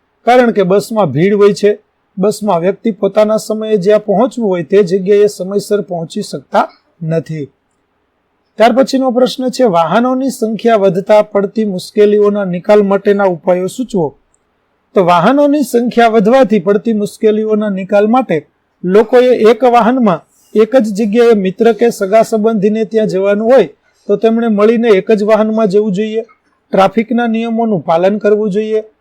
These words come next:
સડકોની પહોળાઈ વધારવી જોઈએ, તેમજ ટ્રાફિકના નિયમો બીજાને સમજાવવા જોઈએ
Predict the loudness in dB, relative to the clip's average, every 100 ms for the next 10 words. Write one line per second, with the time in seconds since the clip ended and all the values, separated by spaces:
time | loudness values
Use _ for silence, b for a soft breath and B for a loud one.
0 | _ -8 0 0 2 0 0 -2 0 2
1 | 4 4 2 4 4 2 0 -4 -2 -4
2 | -6 _ _ -2 0 0 -2 _ _ -2
3 | -2 0 -4 -4 -4 -2 0 2 0 -2
4 | -2 0 -2 -4 -8 -6 0 2 2 2
5 | 0 -4 -6